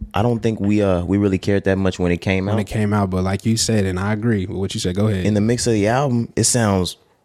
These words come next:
Speaker 1: way better. Like, it
Speaker 2: Yes.
Speaker 1: flows smoothly.
Speaker 2: Yes, we had just played it in pre-production, um, in order.
Speaker 1: Yeah.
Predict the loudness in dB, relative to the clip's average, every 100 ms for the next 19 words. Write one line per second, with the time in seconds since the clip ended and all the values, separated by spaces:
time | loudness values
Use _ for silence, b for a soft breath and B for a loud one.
0 | -8 -2 2 2 2 2 0 0 -4 -2
1 | 0 2 2 0 -2 -2 0 2 2 0
2 | -2 0 2 0 -2 -4 -8 -6 -4 -4
3 | -2 0 2 2 0 -2 0 2 2 0
4 | 0 0 0 0 0 -2 -4 -6 _ -4
5 | -2 -2 0 0 0 -2 -4 -12 -6 0
6 | 2 0